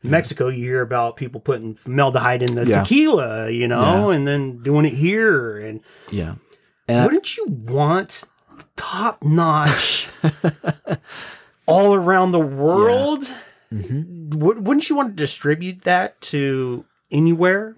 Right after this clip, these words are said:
Speaker 1: Yeah.
Speaker 2: But apparently not, man.
Speaker 1: Mm-hmm.
Speaker 2: So, so when you were telling me this, I was like, "I knew it. I knew it. I knew the tequila here is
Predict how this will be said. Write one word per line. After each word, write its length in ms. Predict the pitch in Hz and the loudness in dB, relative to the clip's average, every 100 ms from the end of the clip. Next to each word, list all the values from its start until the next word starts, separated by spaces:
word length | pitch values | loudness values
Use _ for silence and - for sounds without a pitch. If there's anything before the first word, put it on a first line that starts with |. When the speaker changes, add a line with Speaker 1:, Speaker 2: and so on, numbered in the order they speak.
| _ | _
Speaker 1:
Yeah. 160 | - - | -10 -8
Speaker 2:
But 180 | 117 131 | -4 -4
apparently 460 | 131 202 220 160 | -2 0 2 2
not, 400 | 156 190 214 - | 2 2 0 -4
man. 340 | 113 107 120 151 | -12 -6 -4 -2
Speaker 1:
Mm-hmm. 40 | |
Speaker 2:
So, 280 | 143 160 143 - - - | 0 2 0 -4 -20 -8
so 180 | - 180 | 0 2
when 160 | 170 | 4
you 120 | 170 160 | 2 2
were 120 | 151 | 0
telling 360 | 151 285 330 | 0 0 0
me 100 | 165 | -2
this, 200 | 120 135 | -6 -8
I 60 | 147 | -10
was 100 | 160 | -12
like, 140 | - - | -12 -10
"I 40 | |
knew 380 | 117 277 381 370 | -2 2 4 4
it. 200 | 311 - - - - - - | 0 -6 -14 -16 -14 -16 -4
I 120 | 160 | -4
knew 440 | 214 320 415 403 | -2 2 4 4
it. 120 | 349 - | 2 -2
I 100 | 214 | -2
knew 280 | 277 330 349 | 2 4 4
the 120 | 330 | 0
tequila 440 | 311 - 311 302 | -2 -2 0 0
here 440 | 269 262 277 277 254 - 147 - | -2 -4 -4 -4 -4 -8 -6 -2
is 260 | 160 160 156 | 0 0 -2